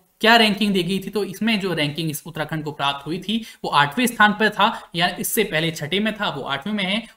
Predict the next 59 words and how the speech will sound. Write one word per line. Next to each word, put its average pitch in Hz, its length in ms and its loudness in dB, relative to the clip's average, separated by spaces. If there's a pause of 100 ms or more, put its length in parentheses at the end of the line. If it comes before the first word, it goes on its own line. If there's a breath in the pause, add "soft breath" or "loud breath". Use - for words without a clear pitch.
और 240 100 4
वन 220 260 4
एवं 208 180 0
पर्यावरण 170 420 0
के 220 100 -2
क्षेत्र 165 300 -6
में 160 140 -4
जो 160 100 -6
ranking 143 360 -4
दी 156 140 -2
गई 185 160 0
है 185 180 -2 (220 loud breath)
उत्तराखंड 160 460 -2
को 202 80 -6
वो 240 80 0
तेरहवें 170 460 -2
स्थान 147 280 -4
पर 160 140 -6
है, 175 160 -2
पांचवें 147 400 -4
से 180 100 -4
तेरहवें 135 320 -6
में 139 100 -8
उत्तराखंड 135 360 -10
पहुंच 190 340 0
गया 202 140 4
है। 214 200 4 (200 loud breath)
और 196 100 0
जब 202 280 4
राज्य 160 240 2
सरकार 180 340 2
से 220 140 -2
इसके 190 180 -2
बारे 156 200 -2
में 151 80 -6
बात 143 280 0
की 220 120 0
गई 220 200 2
कि 254 320 0
इन 247 100 6
क्षेत्र 226 300 0
में 226 220 2
राज्य 170 320 2
पीछे 180 340 -4
क्यों 202 240 2
रहा, 180 200 2
तो 190 120 -6
राज्य 147 240 -4
सरकार 190 440 2
ने 233 140 0 (220 loud breath)
इसके 254 280 -2
लिए 262 100 0
जो 165 120 -4
है 185 100 -2
कोविड 196 440 0
नाइनटीन 143 380 -2
महामारी 135 440 -2
को 143 120 -6
जिम्मेदार 135 640 -2